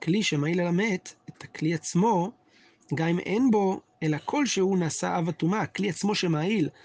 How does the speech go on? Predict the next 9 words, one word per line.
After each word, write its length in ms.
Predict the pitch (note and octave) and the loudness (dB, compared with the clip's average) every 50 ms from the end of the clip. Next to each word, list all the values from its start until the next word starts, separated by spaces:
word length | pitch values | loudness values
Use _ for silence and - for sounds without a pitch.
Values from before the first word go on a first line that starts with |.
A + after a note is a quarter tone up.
| - - _ - - | -20 -20 _ -10 -6
אבל 140 | B2 B2+ | -4 -2
לא 100 | D3+ G3 | -2 -2
שהוא 220 | F#3 - - F#3 E3 | -2 -2 0 0 2
מביא 480 | D#3 D3+ C#3 C3+ C#3+ F#3 G3+ F3 E3 G3+ - _ _ - - - - - - - - - D#3+ D#3+ | 2 2 2 2 2 2 2 2 0 -2 -4 _ _ -20 -20 -20 -20 -20 -20 -14 -6 -2 0 0
את 180 | D3+ - - - | 0 -2 -4 -4
ה-, 300 | D3 C#3+ C#3+ C#3+ C#3 C#3 - _ _ _ _ _ _ _ _ _ _ _ _ - - | -2 -2 -2 -2 -2 -4 -6 _ _ _ _ _ _ _ _ _ _ _ _ -6 -2
אה, 300 | C#3+ C#3 C#3+ D3 D3 C#3+ | -2 0 0 0 -2 -2
את 180 | - - - C3+ | -4 -4 -6 -4
הטומאה. 760 | C3 C3 C3 C3 C3 C3 B2 - D#3 D3 D3+ - - F#3+ | -4 -4 -4 -4 -4 -6 -4 -2 0 0 0 0 -2 -4